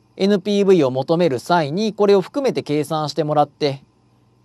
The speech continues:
で、また有給案のエヌピーブイを求める際にも、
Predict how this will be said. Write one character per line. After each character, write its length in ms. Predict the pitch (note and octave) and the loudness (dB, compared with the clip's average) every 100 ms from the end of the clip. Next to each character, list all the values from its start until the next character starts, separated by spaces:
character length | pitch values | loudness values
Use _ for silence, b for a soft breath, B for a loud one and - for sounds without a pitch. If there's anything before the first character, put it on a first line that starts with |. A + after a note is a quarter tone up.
| _ _ _ _ _ _ _ _ _ _ _ _ _ _ _ | _ _ _ _ _ _ _ _ _ _ _ _ _ _ _
で、 100 | A3 | 0
ま 120 | A3 | 2
た 80 | A3 | 4
有 240 | A#3 C#4 C#4+ | 4 2 -2
給 180 | C#4+ C#4 | 0 6
案 260 | A#3 A3 | 6 6
の 320 | C4 A#3 C3+ _ | 4 4 2 _
エ 100 | - | -4
ヌ 140 | F#3+ F#3 | -2 0
ピ 180 | F#3+ | 2
ー 40 | F#3 | 4
ブ 80 | F3+ | 4
イ 60 | |
を 40 | C3+ | 4
求 240 | C3+ C#3 | 0 -2
め 100 | E3+ | 0
る 80 | D3 | 0
際 260 | C#3 D#3+ D3 | -2 -2 -2
に 80 | F3 | 0
も、 320 | B3 B3 | 2 0